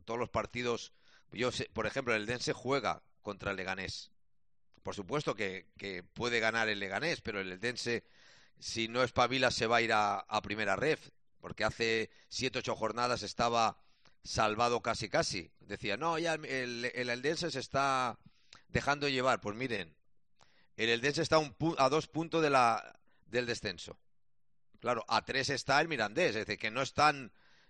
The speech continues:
eh, a siete puntos. El único equipo que posiblemente, y miren, y les digo otra cosa, el, el otro día, el Tenerife,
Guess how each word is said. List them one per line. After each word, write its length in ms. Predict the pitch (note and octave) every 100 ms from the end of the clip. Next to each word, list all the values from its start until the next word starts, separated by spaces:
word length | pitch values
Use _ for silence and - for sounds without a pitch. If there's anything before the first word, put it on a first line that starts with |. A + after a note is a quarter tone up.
| -
eh, 320 | A#2+ B2 A#2+ A2+
a 100 | A#2+
siete 340 | - D3 C3
puntos. 640 | A#2 G3+ F3 G#2 E2 - - _ _ _ _ _
El 140 | A2+ D3
único 220 | G#3 G3+
equipo 280 | D#3 D#3 D#3
que 100 | C#3+
posiblemente, 600 | C3 D3+ D#3+ D#3+ D#3+ C#3 B2
y 100 | A#2+
miren, 300 | E3 C#3 G#2
y 80 | G2+
les 120 | F#2+
digo 140 | B2
otra 160 | C#3 A2+
cosa, 240 | D#3+ C#3
el, 120 | G#2 - _
el 120 | G2+ A2
otro 200 | D3+ D3
día, 300 | D3+ F3+ A#3 _ _ _ - _ _
el 180 | B2 G#2+
Tenerife, 640 | - F3+ G3 D3+ - F3+